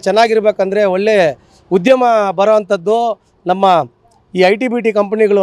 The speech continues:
ನಮ್ಮ ಯುವಕರಿಗೆ ಕೆಲಸ ಕೊಡೋವಂಥದ್ದು, ಇಲ್ಲ ನಮ್ಮ ಇನ್ನೊಂದು ಗಾರ್ಮೆಂಟ್ಸ್ಗಳಾಗಿರ್ಬೋದು, ನಮ್ಮ ಹೆಣ್ಮಕ್ಳಿಗೆ ಒಳ್ಳೆ ಒಳ್ಳೆ ಇವು ತಗೊಂಬಂದು ನಮ್ಮ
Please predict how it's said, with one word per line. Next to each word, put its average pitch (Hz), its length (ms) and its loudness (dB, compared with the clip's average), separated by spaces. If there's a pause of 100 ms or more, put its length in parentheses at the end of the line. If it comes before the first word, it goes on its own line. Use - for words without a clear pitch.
ನಮ್ಮ 180 140 -2 (140)
ಯುವಕರಿಗೆ 226 420 2
ಕೆಲಸ 190 220 0 (100)
ಕೊಡೋವಂಥದ್ದು, 202 560 -2 (760)
ಇಲ್ಲ 208 140 4 (240)
ನಮ್ಮ 185 160 -4 (240)
ಇನ್ನೊಂದು 226 340 2 (240)
ಗಾರ್ಮೆಂಟ್ಸ್ಗಳಾಗಿರ್ಬೋದು, 196 920 0
ನಮ್ಮ 175 180 0
ಹೆಣ್ಮಕ್ಳಿಗೆ 202 540 0 (320)
ಒಳ್ಳೆ 220 220 4
ಒಳ್ಳೆ 233 180 6 (520)
ಇವು 294 120 2 (180)
ತಗೊಂಬಂದು 240 440 2 (120)
ನಮ್ಮ 214 140 2